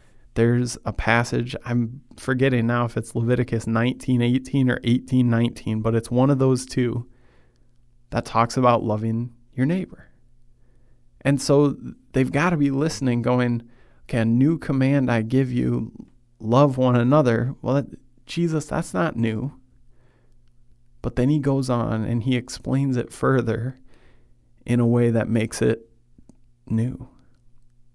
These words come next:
He says, "As I have loved you, so you must love one another. By this, everyone will know that you are my disciples, if you love one another."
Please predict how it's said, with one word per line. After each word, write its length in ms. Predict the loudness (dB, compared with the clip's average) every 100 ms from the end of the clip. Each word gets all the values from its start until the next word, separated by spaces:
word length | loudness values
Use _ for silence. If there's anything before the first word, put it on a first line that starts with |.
| -10
He 160 | -4 -2
says, 460 | 2 2 0 -4 -14 -20 -20 _ _ -14
"As 260 | -8 -6 -2
I 280 | -2 0
have 280 | 0 -2 -4
loved 400 | -4 -4 -4 -6
you, 540 | -4 -2 -2 -4 -10 -14 -20 -20 -20 _ _ -20 _ _ _ -20 -20 -20 _
so 260 | -18 -2 0
you 220 | 2 2
must 360 | 2 0 -4 -6
love 280 | -6 -6 -6
one 140 | -8
another. 480 | -8 -10 -14 -18 -20 -20 -20 -20 _ _ _ -20 _ _ _ _ _ -20 -18 -6
By 160 | -4
this, 540 | -2 0 -2 -4 -10 -16 -10
everyone 600 | -6 -2 0 2 2 0
will 120 | -2
know 360 | -2 -2 -2 -6
that 220 | -6 -4
you 180 | -2 -2
are 100 | -2
my 200 | -4 -4
disciples, 880 | -6 -8 -8 -8 -8 -12 -12 -18 -20 -20 -20 _ _ _ -20 _ _ _ -14
if 260 | -12 -8
you 80 | -6
love 380 | -4 -2 -4 -4
one 200 | -6 -6
another." 440 | -8 -12 -16 -20